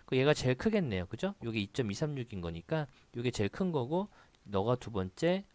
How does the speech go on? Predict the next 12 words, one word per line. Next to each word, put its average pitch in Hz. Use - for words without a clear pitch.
그 -
다음에 104
네가 95
세 180
번째로 160
가장 123
작다라고 120
표현을 156
해주면 151
됩니다. 82
육인 113
거니까. 82